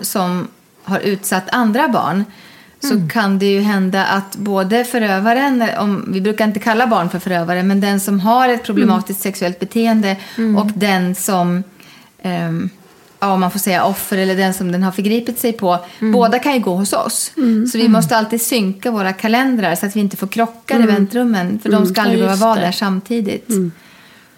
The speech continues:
Speaker 3: Mm.
Speaker 1: Men, eh, visst, vi träffar ju många vuxna förövare också. Eller vuxna som har sla-, slagit sina barn eller förgripit sig på sina barn.
Speaker 3: Mm.
Speaker 2: Mm.
Speaker 1: Och det som gör det svårt är ju att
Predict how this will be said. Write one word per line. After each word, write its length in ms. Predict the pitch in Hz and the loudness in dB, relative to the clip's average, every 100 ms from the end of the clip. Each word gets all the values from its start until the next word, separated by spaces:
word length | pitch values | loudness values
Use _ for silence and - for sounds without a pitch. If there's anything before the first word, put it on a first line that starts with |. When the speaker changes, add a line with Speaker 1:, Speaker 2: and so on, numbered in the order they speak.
| - | -2
Speaker 3:
Mm. 240 | 196 180 | 0 2
Speaker 1:
Men, 380 | 233 240 233 226 | 2 4 2 2
eh, 240 | 214 214 196 175 - | 2 0 -4 -8 -4
visst, 320 | 208 247 240 | 0 0 0
vi 60 | 226 | -2
träffar 300 | 220 208 214 | -2 -4 0
ju 80 | 214 | 2
många 280 | 220 214 240 | 2 2 2
vuxna 460 | 269 269 262 277 277 - - | 0 -2 -2 -2 -4 -16 -10
förövare 460 | 262 214 196 185 | -2 0 0 -2
också. 340 | 185 - 170 196 - - - | -4 -2 -2 -2 -8 -20 -10
Eller 220 | - 254 240 | -2 0 2
vuxna 300 | 240 220 208 | 0 -2 -2
som 160 | 202 | 0
har 120 | 202 | 0
sla-, 240 | 202 226 - | 0 -2 -2
slagit 340 | - 220 190 | -2 -2 -2
sina 200 | 220 226 | 0 0
barn 280 | 214 220 214 | 2 2 2
eller 180 | 202 196 | 2 0
förgripit 440 | 196 175 185 - | -2 -4 -6 -8
sig 160 | - 185 | -8 -6
på 120 | 190 | -6
sina 260 | 196 180 180 | -6 -6 -2
barn. 240 | 170 170 | -2 2
Speaker 3:
Mm. 200 | 214 190 - - - _ _ | 2 0 -4 -20 -20 _ _
Speaker 2:
Mm. 200 | 247 185 - _ _ _ | -4 -4 -6 _ _ _
Speaker 1:
Och 140 | - 214 | -2 0
det 280 | 214 208 | 2 2
som 400 | 202 220 196 190 190 - | 0 -2 0 0 -4 -4
gör 340 | 202 185 185 | -2 0 0
det 180 | 196 262 | 0 0
svårt 520 | 262 202 240 302 - | -2 -4 -4 -6 -2
är 120 | 233 | -2
ju 160 | 208 202 | 0 0
att 400 | 196 196 - - | 0 -2 -8 -20